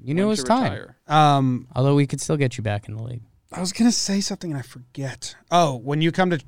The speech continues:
Speaker 3: winter meetings with us, Trev, you gotta, they put Mad Dog in, like, the middle of Radio Row,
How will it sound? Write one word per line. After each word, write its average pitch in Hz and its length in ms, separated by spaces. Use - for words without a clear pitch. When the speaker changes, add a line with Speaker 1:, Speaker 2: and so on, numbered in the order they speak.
Speaker 3:
winter 156 280
meetings 135 320
with 156 160
us, 160 180
Trev, 170 460
you 127 100
gotta, 127 560
they 143 140
put 160 260
Mad 147 320
Dog 113 540
in, 127 100
like, 120 180
the 131 100
middle 143 460
of 117 300
Radio 135 360
Row, 123 460